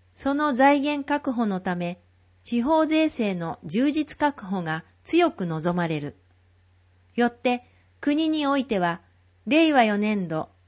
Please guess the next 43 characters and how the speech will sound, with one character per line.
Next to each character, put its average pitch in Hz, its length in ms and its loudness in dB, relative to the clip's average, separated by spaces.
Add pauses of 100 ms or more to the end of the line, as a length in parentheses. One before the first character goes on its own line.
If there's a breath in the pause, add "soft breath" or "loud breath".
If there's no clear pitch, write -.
(120)
地 226 160 0
方 302 240 4
税 302 240 2
制 226 320 -2
改 240 260 0
正 254 260 -2
に 233 140 -2
向 226 140 -6
け、 214 320 -6 (500 soft breath)
下 330 140 2
記 269 180 -2
事 240 160 -2
項 196 380 -2
を 160 40 -6
確 202 300 -4
実 294 300 -2
に 262 180 -2
実 226 320 -4
現 262 260 -2
さ 247 120 0
れ 240 120 0
る 233 140 -2
よ 220 400 -4
う - 40 -20
強 330 220 2
く 190 160 -4
要 214 240 0
望 202 220 -2
す - 180 -10
る。 156 220 -6 (1400)
き、 - 300 0 (1160)
一、 220 500 -2 (1040)
令 330 240 6
和 247 140 6
四 208 140 2
年 254 280 2
度 240 100 2
以 240 140 -2
降、 165 440 -2 (360)
三 311 320 2
年 311 220 -2
間 185 260 -4
の 165 220 -8